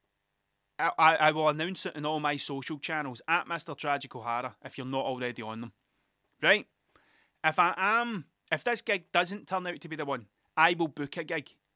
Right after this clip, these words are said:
And in saying that, if there's anyone out there right now that's listening to this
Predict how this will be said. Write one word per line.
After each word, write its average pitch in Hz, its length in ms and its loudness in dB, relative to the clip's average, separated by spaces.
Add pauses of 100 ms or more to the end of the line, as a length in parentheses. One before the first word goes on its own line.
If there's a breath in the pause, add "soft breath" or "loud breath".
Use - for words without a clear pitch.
(260)
And 151 140 4
in 156 100 0
saying 220 460 -2
that, 165 340 -4
if 147 160 -8
there's 160 240 -6
anyone 214 380 -4
out 196 180 -4
there 180 140 -2
right 170 200 -2
now 165 160 -2
that's 156 220 -6
listening 175 360 -6
to 151 120 -10
this 147 340 -2